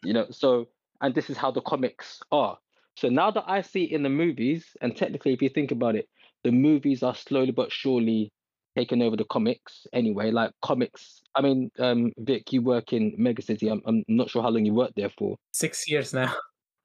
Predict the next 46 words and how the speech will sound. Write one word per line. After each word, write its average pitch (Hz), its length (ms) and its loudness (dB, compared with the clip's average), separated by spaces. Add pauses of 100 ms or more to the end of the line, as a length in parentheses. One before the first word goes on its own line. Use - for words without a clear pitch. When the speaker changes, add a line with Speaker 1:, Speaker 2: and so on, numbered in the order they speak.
(100)
Speaker 1:
Si-, - 160 0
six 180 300 -2
years. 127 260 2
Okay, 139 220 -2
you 156 100 4
know 160 120 2
what? 127 120 0
I, 120 380 -2
I, 127 60 0
I - 40 0
envy 131 260 0
you 113 120 0
working 110 260 -2
in 107 60 0
a - 40 -2
comic 101 200 -2
book - 160 -6
store, 107 140 0
I'll 101 60 -2
tell 110 140 0
you 107 60 4
that 104 180 -2
much. - 320 -8 (260)
But, 147 200 0
like, 147 160 0 (100)
but 143 140 0
we 160 120 2
all 175 120 4
know, 156 100 -2
we 131 100 -10
can 160 120 -4
all 165 100 2
say 160 120 -2
that 135 160 0 (100)
print - 500 -2
to 143 160 2
a 127 40 2
certain 127 300 -2
degree 123 420 0
in 127 120 2
the 117 100 2
West - 580 -2 (440)
is - 140 -2
something 131 340 -2
which 120 140 -2
is, 113 180 -4